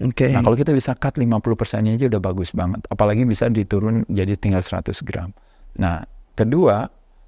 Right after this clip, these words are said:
Speaker 2: prioritas protein. Nah, itu tadi, karena kita ngomongin golden age nih.
Speaker 1: Heeh.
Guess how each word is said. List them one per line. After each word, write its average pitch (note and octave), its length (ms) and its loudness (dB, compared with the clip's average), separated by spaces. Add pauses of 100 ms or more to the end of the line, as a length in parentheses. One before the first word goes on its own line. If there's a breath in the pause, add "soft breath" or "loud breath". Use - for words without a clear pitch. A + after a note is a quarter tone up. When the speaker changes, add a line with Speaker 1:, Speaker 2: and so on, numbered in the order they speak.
Speaker 2:
prioritas C3+ 480 4
protein. A#2 480 0
Nah, F#2+ 160 -2
itu B2+ 160 0
tadi, A#2+ 240 0
karena G2 240 -2
kita G#2+ 160 -2
ngomongin A2 320 2
golden A2 320 2
age C3+ 320 -2
nih. F#2+ 160 -4
Speaker 1:
Heeh. D3+ 240 2